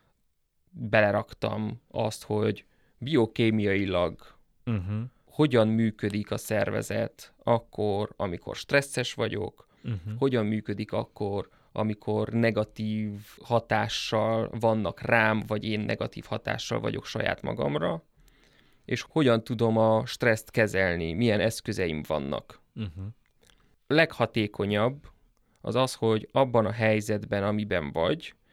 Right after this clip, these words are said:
Speaker 1: és egy negatív spirálban vagy, akkor fizikailag mozdulj el abból a térből.
Speaker 2: Mhm.
Speaker 1: Tehát ne próbáld, tehát hogy a kanapén ülök törökülésbe,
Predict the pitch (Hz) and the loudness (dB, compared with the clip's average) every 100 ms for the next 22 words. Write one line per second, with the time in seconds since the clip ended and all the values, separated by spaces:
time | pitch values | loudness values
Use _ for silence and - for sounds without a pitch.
0 | _ _ - 110 - 104 117 117 110 107 | _ _ -6 -4 -2 0 0 2 0 -2
1 | 104 - - 110 110 107 113 117 117 170 | -6 -6 -4 -2 -2 -2 -2 -2 0 -2
2 | 190 - _ _ _ - 120 123 - 214 | -2 -6 _ _ _ -10 -4 -4 -2 0
3 | 185 151 131 120 117 107 110 113 107 110 | 0 0 4 6 6 4 4 4 4 0
4 | 107 90 90 92 85 65 - 64 - - | 0 2 2 0 0 -4 -4 -6 -6 -6
5 | - - _ _ - 104 - - 107 113 | -10 -12 _ _ -8 -8 -10 -10 -10 -10
6 | _ _ - - - 131 - 143 123 120 | _ _ -8 -6 2 2 2 2 2 4
7 | 113 107 104 _ _ _ - - 117 104 | 4 4 0 _ _ _ -10 -6 -2 -2
8 | - 143 110 - 107 107 - 143 127 117 | 2 4 4 0 0 0 4 6 8 6
9 | 107 - 135 123 - 110 107 104 101 110 | 4 4 4 4 0 0 2 0 0 0
10 | 101 | 0